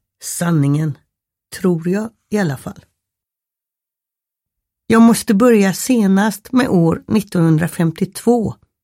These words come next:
Den sommaren jag var åtta och bodde på Tjörn. För det var då,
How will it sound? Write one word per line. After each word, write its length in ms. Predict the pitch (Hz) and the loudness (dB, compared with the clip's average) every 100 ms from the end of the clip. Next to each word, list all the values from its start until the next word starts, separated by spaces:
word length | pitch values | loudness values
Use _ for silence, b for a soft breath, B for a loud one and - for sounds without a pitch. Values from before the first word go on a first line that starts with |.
| _ _ _ b b b b | _ _ _ b b b b
Den 180 | 226 190 | 2 2
sommaren 540 | - 220 190 170 180 | 2 4 4 4 4
jag 140 | 180 160 | 2 2
var 200 | 170 214 | -2 -2
åtta 540 | - _ - 185 196 _ - | -10 _ -4 -4 -4 _ -6
och 100 | 170 | -2
bodde 280 | 170 175 143 | 0 0 -2
på 120 | 180 | -6
Tjörn. 500 | - 170 170 - - _ _ _ _ _ _ _ - | -4 -2 0 -2 -6 _ _ _ _ _ _ _ -4
För 100 | 175 | 0
det 80 | |
var 140 | 165 160 | 2 0
då, 500 | 151 214 247 190 | 0 0 0 -4